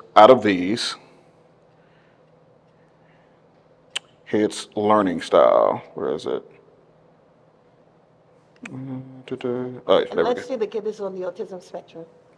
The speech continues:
Speaker 1: I w-, yep, we're gonna add that into as well.
Speaker 2: Yeah.
Speaker 1: His learning style, other than visual, 'cause I gotta do some more additional stuff there. What's his learning style?
Speaker 2: Um, visual.
Speaker 1: What's a, o-, other than visual?
Speaker 2: Um,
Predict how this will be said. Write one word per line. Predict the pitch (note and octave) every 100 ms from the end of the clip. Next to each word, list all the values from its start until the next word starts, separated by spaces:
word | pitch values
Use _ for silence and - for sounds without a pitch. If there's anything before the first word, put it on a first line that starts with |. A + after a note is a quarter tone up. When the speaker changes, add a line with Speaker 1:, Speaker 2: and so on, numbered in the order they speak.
| _
Speaker 1:
I | F#2+
w-, | F#2+ -
yep, | A2+
we're | A#2
gonna | G#2+ G2
add | G2
that | G2+ G#2
into | G2+ A2
as | G#2
well. | F2+ F#2+ -
Speaker 2:
Yeah. | - - - - - _ _ _
Speaker 1:
His | - G#2+
learning | G#2+ F#2+
style, | E2 D2+ - -
other | A#2+ A#2+
than | A2+
visual, | F#2+ G#2 F2+ E2
'cause | F#2+
I |
gotta | F#2+ F#2
do |
some | F2 F2
more |
additional | D2+ - -
stuff | C#2 - -
there. | - - - - -
What's | - B2
his | B2
learning | A2+ A2 F#2
style? | - - - - - - _ _ _ _ _ _ _ _ _ _ _ _ _ _ _ _ _ _ _ _ _ - _ -
Speaker 2:
Um, | G3+ F#3+ G3 F#3+ F#3+ F#3+ F3+ _ _ _ _
visual. | F#3+ B3 B3 A3+ A3 A3 G#3+ G#3+ G#3+ - _ _ _ _
Speaker 1:
What's | - G#2+
a, | G2+
o-, |
other | B2 B2+ B2+ A#2
than | G2 F#2+
visual? | F#2 - C2+ E2+ - _ _ _ _ _
Speaker 2:
Um, | - G3 F#3 F#3